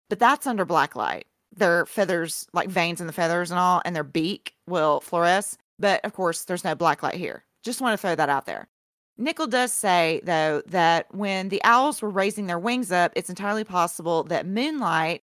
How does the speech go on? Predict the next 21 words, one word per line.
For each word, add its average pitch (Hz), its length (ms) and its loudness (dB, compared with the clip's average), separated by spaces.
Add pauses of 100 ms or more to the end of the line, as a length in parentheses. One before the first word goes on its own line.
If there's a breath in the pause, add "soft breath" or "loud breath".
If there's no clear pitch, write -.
caught 202 340 0
their 190 300 0
lighter 180 320 0
belly 180 300 0
feathers 226 580 -2
and 190 100 -4
it 123 80 -4
reflected. - 640 -8 (540)
And 220 180 -2
speaking 254 480 -6
of 202 80 -2
feathers, - 560 -8
in 214 140 -6
terms 269 400 -6
of 202 240 0
evidence 220 540 0
that 196 200 -2
would 208 120 -2
have 190 80 -8
been 180 180 -4
nice 180 500 -2